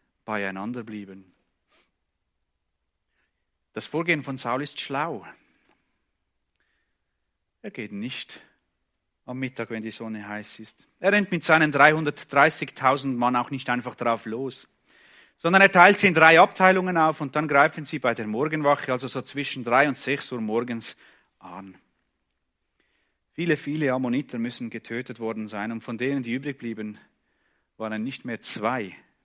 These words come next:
beieinander. Wollte nicht Ha-, Nahasch, die Schlange, den Kindern Israels die Augen ausstechen?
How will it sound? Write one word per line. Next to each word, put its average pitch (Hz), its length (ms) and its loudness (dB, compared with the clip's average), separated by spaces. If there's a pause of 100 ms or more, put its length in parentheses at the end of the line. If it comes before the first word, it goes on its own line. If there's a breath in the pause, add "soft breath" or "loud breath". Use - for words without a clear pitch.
beieinander. 98 680 -10 (1700 soft breath)
Wollte 160 240 4
nicht 190 280 0
Ha-, 156 200 4
Nahasch, 170 500 0
die 135 140 -8
Schlange, 135 500 0 (180)
den 143 160 0
Kindern 170 380 -2
Israels 165 400 -2
die - 180 -10
Augen 156 340 -6
ausstechen? 160 680 -8